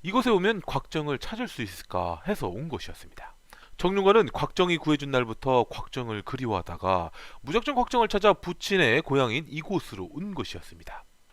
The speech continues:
그때 추악한 후통이가 혼자 다시 주막으로 왔습니다. 재방문 손님은 카운트하지 않겠습니다. 후통이는 귀신이 인분을 무서워한다고 생각하고는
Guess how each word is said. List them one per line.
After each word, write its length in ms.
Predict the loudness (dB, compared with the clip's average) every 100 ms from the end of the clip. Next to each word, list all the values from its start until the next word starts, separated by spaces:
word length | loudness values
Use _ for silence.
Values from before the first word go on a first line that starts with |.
| _
그때 300 | -8 -2 -2
추악한 500 | 2 4 6 6 4
후통이가 520 | 0 -2 0 10 10
혼자 440 | 10 2 0 2
다시 380 | 6 6 4 -2
주막으로 480 | -2 -2 0 0 0
왔습니다. 540 | -2 -2 -6 -4 -4 -4 -14 -20 -14
재방문 400 | 0 4 6 4
손님은 480 | 0 0 0 0 -2
카운트하지 580 | -2 -2 -2 -2 -4 -4
않겠습니다. 840 | -4 -4 -4 -6 -8 -12 -8 -8 -8 -14 -20 -20 -20 -20
후통이는 560 | -16 -6 -2 2 0 0
귀신이 480 | -2 -2 0 -2 -2
인분을 640 | -2 -4 -2 0 0 0
무서워한다고 600 | -2 -2 0 0 0 -2
생각하고는 640 | -2 -6 -6 -6 -4 -6 -8